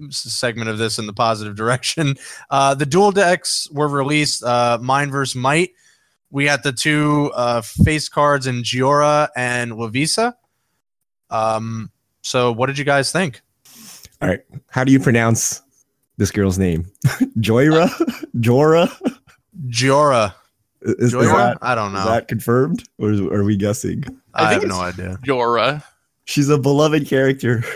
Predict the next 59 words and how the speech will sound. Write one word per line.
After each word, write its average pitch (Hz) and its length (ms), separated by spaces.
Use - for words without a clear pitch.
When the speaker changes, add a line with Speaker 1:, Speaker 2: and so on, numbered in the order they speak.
Speaker 2:
<laughs> - 220
but 123 100
I 127 100
read 139 280
the 143 80
book 135 400
not 127 320
knowing 131 220
how 131 100
to 120 100
pronounce 123 340
her 123 80
name 117 220
the 104 140
entire 131 500
<laughs> 131 40
time. - 600
And 117 120
we're 135 120
gonna 131 160
get 120 180
butchered 107 280
in 90 80
the 87 80
comments. - 640
Speaker 3:
Uh, 165 420
yeah, 123 240
Speaker 1:
Oh, - 40
Speaker 3:
someone, 190 360
Speaker 1:
yeah, 101 80
Speaker 3:
don't 127 80
Speaker 1:
that's, 139 220
Speaker 3:
worry, 139 100
Speaker 1:
that's 120 140
a - 20
Speaker 3:
someone - 100
will 151 60
let 135 160
us 123 80
Speaker 1:
definite. 123 160
Speaker 3:
know 120 60
how 117 100
to 113 100
say 107 220
it. 127 60
Speaker 2:
Ancestral 147 420
Vision 151 480
or 120 140
no? 107 320
I 127 100
guess 156 180
that's 139 200
the 139 100
only 147 280
thing 139 200
anyone 127 320
cares 107 400
<laughs> - 0
about 123 320